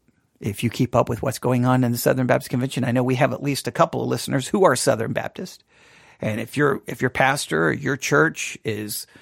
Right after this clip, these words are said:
sending people to the convent, to this meeting, and if they're gonna be there, like, give me,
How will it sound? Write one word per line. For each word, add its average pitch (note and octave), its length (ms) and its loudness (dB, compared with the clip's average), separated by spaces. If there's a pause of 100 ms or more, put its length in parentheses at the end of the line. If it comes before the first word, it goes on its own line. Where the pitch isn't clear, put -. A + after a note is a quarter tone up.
(520)
sending D#3 420 2
people E3 400 2
to D#3+ 280 4
the D3+ 100 2
convent, D3 460 2
to D#3+ 100 2
this D3 220 -2
meeting, D#3 460 2
and G#2 100 -4
if A2 120 -10
they're C3+ 120 4
gonna C3+ 240 4
be D3+ 180 2
there, D#3+ 420 6
like, A#2 220 -2
give C#3 140 -2
me, D3+ 280 0